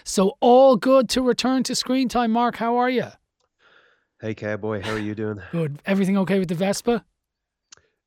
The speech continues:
Speaker 2: Well, it was, there was a new Michael Bay movie release, so as is tradition, I spent the week in a, a dark room screaming into my pillow. <sighs>
Speaker 1: Very good. So listen, uh, one movie I've seen, one I haven't, uh, Morbius. Let's start with that.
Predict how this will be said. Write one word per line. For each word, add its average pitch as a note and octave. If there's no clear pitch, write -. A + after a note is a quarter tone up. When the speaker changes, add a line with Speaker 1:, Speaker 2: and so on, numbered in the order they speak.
Speaker 2:
Well, C#3+
it D3+
was, B2
there B2+
was A#2
a -
new D3+
Michael D3+
Bay A2+
movie B2+
release, F#2+
so F#2+
as G2
is G2+
tradition, G#2
I F#2+
spent F#2+
the G2+
week G2
in G2+
a, G2
a G#2
dark G2+
room G2+
screaming G2+
into G2
my F#2
pillow. G2
<sighs> -
Speaker 1:
Very A#2+
good. A2+
So G#3
listen, G#3
uh, F3+
one A3
movie A3+
I've F#3
seen, G#3
one G3+
I G3
haven't, F#3+
uh, E3+
Morbius. G#3+
Let's A3
start A#3+
with F#3+
that. F#3